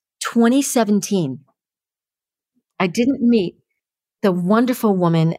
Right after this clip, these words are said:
and singer who sang the voice of Sister Mary Robert in certainly, um,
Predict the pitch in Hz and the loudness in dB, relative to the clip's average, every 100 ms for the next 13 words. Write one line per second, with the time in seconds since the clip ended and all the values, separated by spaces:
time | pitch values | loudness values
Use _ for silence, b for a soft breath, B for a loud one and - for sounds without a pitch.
0 | - 180 - 170 165 b b - 208 180 | -2 -4 -2 -4 -4 b b -4 -2 -2
1 | - 233 208 190 175 185 170 170 180 165 | 0 0 0 0 0 0 -2 -4 -6 -6
2 | 175 165 160 165 160 151 B B B _ | -4 -2 0 0 0 -4 B B B _
3 | - 208 185 - - - 226 202 180 170 | -2 0 0 -4 -4 -2 0 0 0 -2
4 | - _ _ _ _ _ _ 185 170 165 | -8 _ _ _ _ _ _ 0 0 -2
5 | 165 | -6